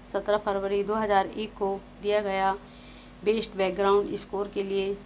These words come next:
संदीप चौटा को दिया गया। अंतर्राष्ट्रीय भारतीय फिल्म अकादमी पुरस्कार, यह सोलह जून दो हज़ार एक को एक नकारात्मक भूमिका में सर्वश्रेष्ठ अभिनेता,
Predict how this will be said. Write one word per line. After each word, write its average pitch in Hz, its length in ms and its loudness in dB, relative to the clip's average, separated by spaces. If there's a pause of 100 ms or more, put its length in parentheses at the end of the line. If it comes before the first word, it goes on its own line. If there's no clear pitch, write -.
(840)
संदीप 208 280 2
चौटा 202 300 0
को 202 160 -2
दिया 190 280 2
गया। 190 320 0 (1300)
अंतर्राष्ट्रीय 208 560 2
भारतीय 196 340 -2
फिल्म 202 400 0
अकादमी 202 360 -2
पुरस्कार, 196 640 0 (260)
यह 202 280 0
सोलह 208 360 -2
जून 202 260 2
दो 214 60 -2
हज़ार 202 300 0
एक 208 240 -4
को 202 340 -2 (440)
एक 208 240 4
नकारात्मक 196 560 2
भूमिका 196 420 0
में 196 280 2
सर्वश्रेष्ठ 202 600 -4
अभिनेता, 196 680 0